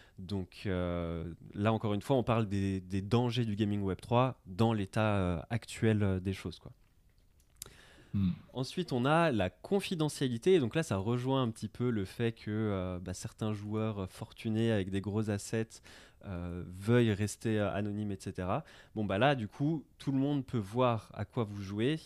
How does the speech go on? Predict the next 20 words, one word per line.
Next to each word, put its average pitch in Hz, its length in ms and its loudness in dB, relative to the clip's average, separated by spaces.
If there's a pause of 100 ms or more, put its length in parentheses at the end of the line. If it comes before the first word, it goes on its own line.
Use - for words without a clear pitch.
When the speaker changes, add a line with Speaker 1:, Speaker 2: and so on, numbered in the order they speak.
(160)
Speaker 1:
euh, 98 100 -10
ce - 80 -12
que 120 100 -6
vous 107 120 -4
possédez, 110 520 -4
et 101 120 -8
cetera, 101 340 -2
ce - 80 -6
que - 80 -14
c'est 107 220 -6
inscrit - 240 -6
sur - 160 -8
la 95 80 -2
blockchain, 117 500 -4
c'est 104 160 -10
dispo 98 380 -6
de 90 100 -8
tout - 200 -6
le 98 60 -4
monde. 123 340 -2